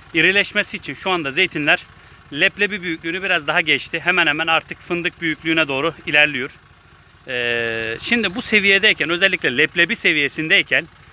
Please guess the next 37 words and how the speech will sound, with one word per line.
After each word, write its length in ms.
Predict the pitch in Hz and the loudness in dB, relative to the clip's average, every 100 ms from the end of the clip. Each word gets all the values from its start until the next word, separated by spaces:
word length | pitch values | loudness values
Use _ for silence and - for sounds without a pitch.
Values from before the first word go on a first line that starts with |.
| - - - - | -20 -20 -20 -8
zeytinlerin 640 | - 175 220 240 208 214 196 | 2 2 2 2 2 0 -2
biraz 380 | 170 208 202 | 0 2 2
irileşmesini 580 | 175 165 180 - 170 185 | 0 0 0 0 -2 -2
istiyorum. 380 | 165 - 113 143 - - - - - - - | -2 -4 -10 -10 -16 -20 -20 -20 -20 -18 -4
E, 280 | 127 120 113 127 | 0 0 0 0
bunu 160 | 226 | 0
irileşmesi 640 | 202 202 226 196 220 - | 4 4 4 4 0 -2
için 240 | 226 185 160 | -4 -2 0
de 160 | 196 214 165 | 0 -2 -4
ve 140 | 175 180 | 0 0
sürek 380 | - 180 208 190 | 2 2 4 2
yapabilmesi 580 | 156 175 175 180 - | 0 -2 -2 -4 -4
için 240 | 226 165 131 | -6 -6 -4
de, 140 | 180 - - - - - | -4 -6 -20 -20 -20 -12
e, 100 | 151 | -8
gübre 300 | 127 190 185 | -2 0 4
atacağım 420 | 156 - 123 147 143 | 2 2 -4 -2 -2
şu 140 | 160 | -4
anda. 260 | 131 143 180 - - - - - - 135 | -2 -4 -6 -10 -20 -20 -20 -20 -14 -6
E, 200 | 127 120 | -4 -2
attığım 560 | - 175 - 208 202 147 | 0 -2 0 -2 -2 -2
bağa 400 | 165 196 214 226 170 | 4 6 8 4 2
şu 160 | - | -4
anda, 360 | 208 202 214 220 | -4 0 0 0
e, 140 | 165 160 156 151 147 139 | -2 -6 -4 -6 -8 -8
farklı 380 | - 185 208 196 | 0 0 0 -6
bir 60 | |
gübre 280 | 196 196 196 | -4 0 0
çeşidi 320 | - 185 196 | 0 -4 -2
uygulaması 500 | 202 190 196 185 160 | -4 0 0 0 0
yapıyorum. 400 | 170 185 208 190 170 | 0 2 0 0 -2
Zeytine 500 | 123 180 - 226 190 | 0 0 2 -2 4
daha 160 | 214 | 4
farklı 360 | - 208 202 202 | 4 0 0 -2
bir 40 | |
uygulama 420 | 196 185 190 185 | -2 -2 0 4
yapacağım. 420 | 180 131 123 151 | 4 2 0 -2